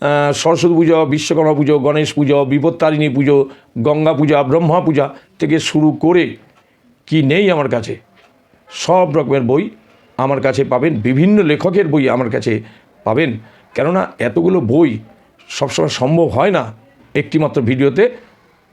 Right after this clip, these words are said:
দেখাবার, কেননা ভিডিও অনেক বড় হয়ে যায়, অনেকেই দেখতে পছন্দ করেন না। তার জন্য বলবো, বই আপনাদের যেটা লাগবে সেটা আমার কাছে অর্ডার দেবেন।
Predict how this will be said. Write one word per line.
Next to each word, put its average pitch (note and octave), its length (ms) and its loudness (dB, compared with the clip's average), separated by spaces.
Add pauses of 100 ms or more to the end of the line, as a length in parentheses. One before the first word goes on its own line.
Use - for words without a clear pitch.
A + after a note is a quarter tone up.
(100)
দেখাবার, C3+ 460 -2 (580)
কেননা D3+ 260 0
ভিডিও C#3+ 300 2 (280)
অনেক C3 480 0
বড় C3+ 180 2
হয়ে D#3 160 2
যায়, C#3 180 0 (520)
অনেকেই C#3 300 0
দেখতে B2+ 320 -2
পছন্দ C#3 360 0
করেন D#3+ 220 2
না। E3+ 160 0 (580)
তার C3 180 -2
জন্য D3+ 160 0
বলবো, D3 420 0 (420)
বই F#3+ 380 0 (640)
আপনাদের G3 360 0
যেটা E3+ 200 0
লাগবে C#3 320 -2 (520)
সেটা C#3 300 -4
আমার C3 180 -2
কাছে C3 360 -2 (140)
অর্ডার A#2+ 240 0
দেবেন। C3 280 -2